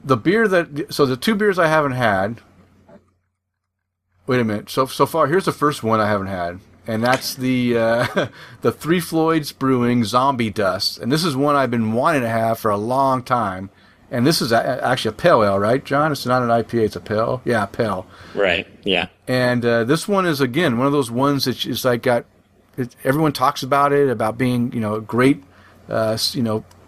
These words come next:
Speaker 1: citrus flavors in there, and it's one I really wanna try. I, I've only had my first Three Floyds beer, f-, uh, uh, from a listener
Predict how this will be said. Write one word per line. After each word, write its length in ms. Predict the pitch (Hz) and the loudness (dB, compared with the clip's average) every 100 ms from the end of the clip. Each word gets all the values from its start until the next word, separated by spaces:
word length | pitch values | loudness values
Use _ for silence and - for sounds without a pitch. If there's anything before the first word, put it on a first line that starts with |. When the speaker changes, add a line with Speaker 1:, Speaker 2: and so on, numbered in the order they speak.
| - | -10
Speaker 1:
citrus 380 | - 151 147 131 | 0 2 2 -2
flavors 680 | - 135 143 139 143 139 | -2 0 0 0 0 0
in 120 | 147 139 | -4 0
there, 340 | 139 147 147 | 2 2 0
and 320 | 143 120 117 | -2 -2 -4
it's 200 | 123 127 | -6 -6
one 180 | 127 151 | -2 2
I 40 | 139 | 2
really 280 | 117 131 139 | 2 2 4
wanna 220 | 131 123 | 2 0
try. 480 | - 120 123 127 127 _ _ _ - | 0 2 2 2 -2 _ _ _ -2
I, 260 | 110 117 - | 0 0 0
I've 160 | 123 | 2
only 180 | 143 165 | 2 2
had 200 | 135 143 | 0 0
my 120 | 131 | 0
first 520 | 113 - 147 139 - - _ _ | -2 -2 -2 -2 -8 -16 _ _
Three 200 | - 139 | 0 0
Floyds 600 | 135 156 208 135 123 - - | 0 0 2 0 -2 -6 -2
beer, 440 | 123 113 113 127 - _ _ _ | 2 4 4 2 -2 _ _ _
f-, 300 | - - - | -16 -14 -4
uh, 480 | 131 117 113 113 110 _ _ _ _ _ _ _ _ _ _ _ _ - | 0 2 4 2 -2 _ _ _ _ _ _ _ _ _ _ _ _ -6
uh, 220 | 110 107 | -4 -2
from 160 | 131 | 0
a 40 | 117 | 2
listener 560 | 143 180 117 101 104 | 4 2 0 0 -2